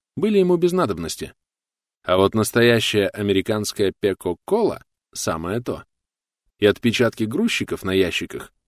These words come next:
как вишенка на торт. Впрочем, на роль лоха назначили Валерку, так как лично меня здесь вообще официально быть не могло. Поэтому я не особо переживал.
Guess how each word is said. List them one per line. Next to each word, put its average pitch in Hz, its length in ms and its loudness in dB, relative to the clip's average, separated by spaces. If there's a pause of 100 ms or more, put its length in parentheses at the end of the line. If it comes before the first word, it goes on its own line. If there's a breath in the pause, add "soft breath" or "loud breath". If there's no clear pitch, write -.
(200)
как 170 240 -2
вишенка 120 440 -4
на 92 180 -4
торт. - 300 -10 (1040)
Впрочем, 98 520 0
на 95 140 0
роль 98 300 2
лоха 143 380 0
назначили 107 580 -2
Валерку, 151 520 -4 (480)
так 98 120 -2
как 101 220 -4
лично 107 280 -2
меня 113 240 2
здесь 107 260 0
вообще 120 260 2
официально 90 480 -2
быть 85 220 -6
не 90 80 -4
могло. 87 400 -6 (840)
Поэтому 98 340 -4
я 113 140 2
не 127 100 2
особо 147 340 -2
переживал. 87 580 -2